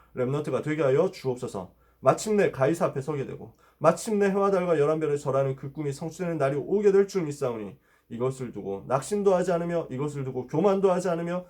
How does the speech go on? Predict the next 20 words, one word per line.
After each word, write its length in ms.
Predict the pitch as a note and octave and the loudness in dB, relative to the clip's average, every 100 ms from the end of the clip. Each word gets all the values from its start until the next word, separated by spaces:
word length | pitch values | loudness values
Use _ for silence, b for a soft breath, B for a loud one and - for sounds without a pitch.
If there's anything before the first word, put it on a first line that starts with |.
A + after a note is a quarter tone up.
| b b | b b
현장에서 720 | - C3+ C#3+ G3 G3+ G3 G#3 | -4 -2 2 2 2 4 0
복음 280 | G3 F3+ F#3 | 0 -2 -2
누리며 400 | F3 E3 E3 E3+ B _ | -2 0 -2 -2 B _
현장에서 560 | B2+ A#2+ C#3 C3+ A#2 | -6 -2 -2 0 -4
전도하는 640 | - D#3 F3+ E3+ D3+ F3+ F#3+ b b b | 0 0 2 2 2 0 -2 b b b
증인들이 580 | - A2+ A#2+ C3 B2+ B2 | -10 -6 -4 -4 -4 -4
되게 180 | A#2+ | -4
하여 280 | A#2+ A#2 F#3 | -2 2 2
주옵소서. 580 | G#3 - - G#2+ G#2+ - b b - | 0 -4 -8 -8 -12 -16 b b 4
렘넌트의 500 | D#3+ A3+ C4 C4 G3+ | 6 6 4 4 2
삶을 440 | F3 C#3+ B2+ G#2 _ - | 2 -2 -2 -6 _ -10
한 140 | B2+ | -8
주간도 340 | A#2+ A#2 G2 | -6 -6 -8
주님이 380 | G2 D#3+ F3+ F3+ | -6 -4 -4 -4
인도해 400 | E3 D#3+ D#3+ D#3+ | -4 -2 0 0
주시기를 500 | C#3 C3+ C#3+ F3 G3+ | -2 -8 -2 2 2
기도하오며 600 | G3+ B2 G#2 E2 D#2+ D2 _ _ _ _ _ _ _ | 0 -6 -4 -4 -8 -12 _ _ _ _ _ _ _
하나님께서 640 | - C3+ A#2 G#2+ G2 F2 - | -4 -4 -4 -8 -8 -8 -10
완전히 560 | - A#2 D#3 G3 A3+ A3 | -8 -2 2 4 4 2
능력으로 640 | F#3+ G3 E3+ D3 G3 G3 | 2 2 0 0 0 -2